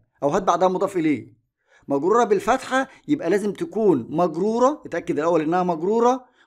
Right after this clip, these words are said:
بشرط ألا تعرف بأل ولا تعرف بالإضافة، يكون بعدها نعت عادي. أو صليت في مساجد كثيرة، آه هنا كده مجرورة بالفتحة، وأحط فيها ألف ولام تبقى مجرورة بالكسرة.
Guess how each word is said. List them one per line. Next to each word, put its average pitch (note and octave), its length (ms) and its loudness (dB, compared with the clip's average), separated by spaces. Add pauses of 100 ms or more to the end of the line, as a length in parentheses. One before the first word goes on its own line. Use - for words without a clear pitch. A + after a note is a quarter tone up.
بشرط A3+ 580 0
ألا B3 180 2
تعرف A3+ 500 0
بأل G#3+ 540 0
ولا F3 260 4
تعرف D#3 640 -2 (160)
بالإضافة، E3+ 600 0 (260)
يكون G#3+ 200 -6
بعدها G3 260 2
نعت G3+ 240 2
عادي. D#3+ 460 0 (260)
أو D3+ 100 0
صليت F3+ 420 2 (380)
في D#3 180 0
مساجد G#3+ 920 2 (320)
كثيرة، E3+ 1000 6 (160)
آه D3 140 2
هنا D#3 200 0
كده E3 420 2 (160)
مجرورة D3+ 280 2
بالفتحة، D#3 600 -2 (600)
وأحط A3 360 -2
فيها G#3+ 260 0
ألف A3 240 0
ولام A#3+ 240 2
تبقى F#3+ 200 -2
مجرورة F3 220 2
بالكسرة. B2 540 -4